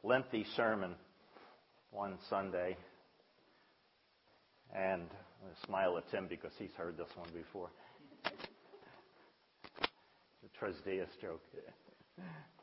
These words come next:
But, uh, during the sermon, he, he noticed, uh, one of his, uh, people in his church. His name was Joe. And, uh, right in the middle of the sermon,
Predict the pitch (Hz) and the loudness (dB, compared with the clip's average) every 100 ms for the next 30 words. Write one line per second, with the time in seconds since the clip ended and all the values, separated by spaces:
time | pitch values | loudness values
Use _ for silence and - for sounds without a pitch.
0 | - - _ - - - - - - - | -20 -20 _ -14 -12 -12 -14 -18 -8 -2
1 | 95 - 117 98 85 - - - 170 208 | -2 2 6 8 6 -2 -20 -4 4 6
2 | 160 120 170 185 151 107 104 117 110 120 | 6 4 8 10 10 6 4 2 2 6
3 | 123 131 120 - - - 101 101 87 - | 10 10 8 2 -10 -6 0 2 0 -2
4 | 107 104 92 90 - 107 92 80 - - | -2 0 -2 -4 -4 2 2 2 -6 -20
5 | - 123 - 95 92 82 - 131 120 - | -6 -4 0 0 0 -4 -4 4 4 4
6 | - 101 92 104 98 87 - - 101 90 | -6 -10 -4 -2 0 -2 -4 8 10 10
7 | - - - - _ - - _ - - | 6 -12 -20 -20 _ -20 -20 _ -20 -18
8 | 98 98 92 87 92 90 107 131 123 120 | -6 -2 -2 0 2 2 2 0 2 6
9 | 101 - 131 151 85 | 6 8 8 8 4